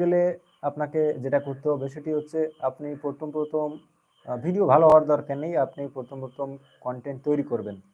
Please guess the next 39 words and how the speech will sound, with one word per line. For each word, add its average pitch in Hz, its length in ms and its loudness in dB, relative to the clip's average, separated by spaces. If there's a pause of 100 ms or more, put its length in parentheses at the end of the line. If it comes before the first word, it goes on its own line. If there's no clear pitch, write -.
(480)
হ্যাঁ? 151 180 -6 (140)
সেগুলো 135 300 -4
এডিট, 143 180 -2 (180)
এডিট, 143 200 2 (180)
এডিট 143 240 2
করে, 151 200 2
করে 160 140 0
নিজে, 151 220 0
নিজে 147 200 4
দেখবেন। 107 340 -2 (920)
তো 156 80 4 (1120)
যেহেতু 165 360 2
এগুলো 170 160 2
খারাপ 165 340 4
হবে 156 140 2 (140)
সেহেতু 151 300 2
এগুলো 143 280 2
আপলোড 143 300 -2
করবেন 147 280 0
না। 170 60 -6 (300)
তো 165 120 -6
এভাবে 180 340 4 (120)
আপনি 185 220 0 (300)
রেগুলার 170 360 4 (100)
দশ 151 180 8 (140)
দিন, 110 100 -2 (580)
দশ 147 220 6 (100)
দিন 175 120 0
কাজ 151 220 4 (100)
করবেন। 156 280 0 (200)
দশ 131 100 4 (100)
দিন 147 140 -4
কাজ 135 220 -2
করার 135 280 -2
পর 135 80 0 (120)
দেখবেন 139 340 -2
আপনার 151 280 -4
কাজের 127 240 0
ভিতরে 165 200 -4